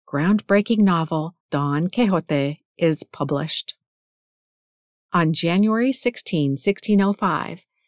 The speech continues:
Miguel de Cervantes's El Ingenioso Hidalgo Don Quixote de la Mancha, better known as Don Quixote, is published. The book is considered by many to be the first modern novel and one of the greatest novels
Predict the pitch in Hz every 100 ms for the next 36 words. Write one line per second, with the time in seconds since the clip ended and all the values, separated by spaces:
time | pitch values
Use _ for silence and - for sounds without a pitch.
0 | _ 147 143 131 147 185 233 233 185 196
1 | - 214 180 175 180 165 - 160 156 -
2 | _ - 170 185 170 156 180 208 262 254
3 | 277 247 190 156 170 170 170 180 202 202
4 | 170 165 - 151 208 240 254 262 233 247
5 | 220 156 156 160 151 151 _ _ - 160
6 | 170 185 180 156 - 160 196 233 240 196
7 | - 151 151 - - - - 165 156 156
8 | - - - _ _ _ _ - 147 139
9 | 165 208 - 165 190 196 190 160 151 160
10 | 202 208 151 160 143 - - 233 269 -
11 | 156 170 208 196 165 175 214 220 - 151
12 | 147 147 175 196 160 156 143 - 190 208
13 | 233 - - 190 160 143 135